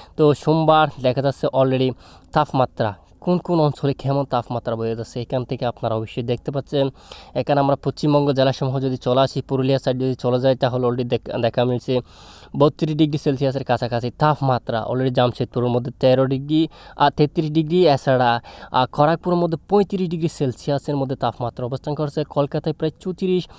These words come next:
খুলনার মধ্যে প্রায় তেত্রিশ, বরিশালের মধ্যে বত্রিশ ডিগ্রি সেলসিয়াস তাপমাত্রা কিন্তু অবস্থান করতেছে। চট্টগ্রাম বিভাগের মধ্যে যদি আমরা চলে আসি, তাহলে একত্রিশ ডিগ্রি সেলসিয়াস তাপমাত্রা কিন্তু already,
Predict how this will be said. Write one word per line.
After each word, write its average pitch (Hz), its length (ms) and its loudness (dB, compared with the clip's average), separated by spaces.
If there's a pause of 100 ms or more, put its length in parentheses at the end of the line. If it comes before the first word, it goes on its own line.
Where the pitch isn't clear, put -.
(280)
খুলনার 185 340 6
মধ্যে 190 240 0
প্রায় 175 260 2
তেত্রিশ, 151 380 -2
বরিশালের 127 400 -2
মধ্যে 120 200 -6
বত্রিশ 131 440 -4
ডিগ্রি 151 180 -6
সেলসিয়াস 156 340 -6
তাপমাত্রা 127 480 -6
কিন্তু 117 200 -6
অবস্থান 113 300 -6
করতেছে। 123 640 -4 (680)
চট্টগ্রাম 123 440 0
বিভাগের 135 380 4
মধ্যে 185 200 4
যদি 185 120 0
আমরা 190 180 2
চলে 139 280 0
আসি, 135 160 -2
তাহলে 127 360 0 (340)
একত্রিশ 170 640 0
ডিগ্রি 160 240 -2
সেলসিয়াস 131 540 -4
তাপমাত্রা 120 480 -6
কিন্তু 117 280 -6
already, 113 280 -6